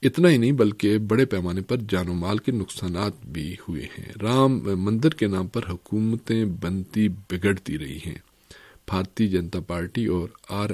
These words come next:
ایس ایس اقتدار حاصل کرنے کے لیے مسلسل اس کا سہارا، سہارا لے رہے ہیں۔ انتخابات میں ہر بار رام مندر تعمیر کی بات ہوتی ہے، لیکن انتخابات کے بعد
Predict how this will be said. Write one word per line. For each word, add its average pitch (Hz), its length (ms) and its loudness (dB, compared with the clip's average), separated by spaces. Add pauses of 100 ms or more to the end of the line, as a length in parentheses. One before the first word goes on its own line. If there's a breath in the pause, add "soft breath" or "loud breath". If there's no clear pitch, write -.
ایس - 240 -6
ایس - 300 -4
اقتدار 95 400 -2
حاصل 87 300 -4
کرنے 98 320 -2
کے 104 120 -6
لیے 104 140 2
مسلسل 92 600 -4
اس - 140 -6
کا 82 200 -2 (680 soft breath)
سہارا، 82 420 0 (100)
سہارا 95 480 -2
لے 87 200 2
رہے 73 140 -4
ہیں۔ 69 160 -10 (840 loud breath)
انتخابات 143 580 4
میں 123 100 2
ہر 104 120 0
بار 104 300 2 (180)
رام 98 320 0
مندر 95 240 0
تعمیر 87 380 -2
کی - 140 -8
بات - 400 -8
ہوتی 110 340 2
ہے، 110 40 4 (540 loud breath)
لیکن 113 520 6 (120)
انتخابات 98 840 -2
کے 117 140 0
بعد 95 440 0